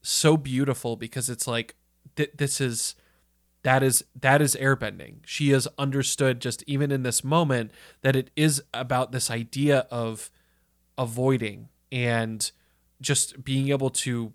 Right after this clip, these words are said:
become, you know, one with, like, the,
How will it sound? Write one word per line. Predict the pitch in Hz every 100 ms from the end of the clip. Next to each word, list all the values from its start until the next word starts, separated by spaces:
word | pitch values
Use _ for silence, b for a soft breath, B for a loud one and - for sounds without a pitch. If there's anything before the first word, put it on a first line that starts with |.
| -
become, | 117 - - 135 127 120 113 _ _ _ _
you | 147 139
know, | 117 107
one | 117 117 135 135 120
with, | 120 110 - -
like, | 123 117 -
the, | 127